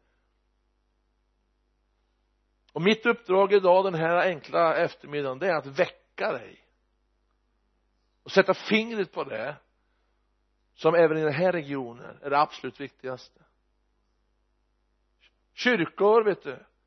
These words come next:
Byggnader. Kommer och går.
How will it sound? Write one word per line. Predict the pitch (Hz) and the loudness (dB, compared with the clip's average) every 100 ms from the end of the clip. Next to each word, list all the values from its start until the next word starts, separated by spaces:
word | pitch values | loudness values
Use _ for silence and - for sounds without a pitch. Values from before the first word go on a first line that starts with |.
| _ | _
Byggnader. | 147 240 160 147 156 156 170 160 - _ _ _ | 2 2 0 -4 -4 -2 -4 -6 -10 _ _ _
Kommer | - 220 226 233 226 | 8 10 10 6 4
och | 185 | 4
går. | 202 214 117 - | 2 0 -2 -12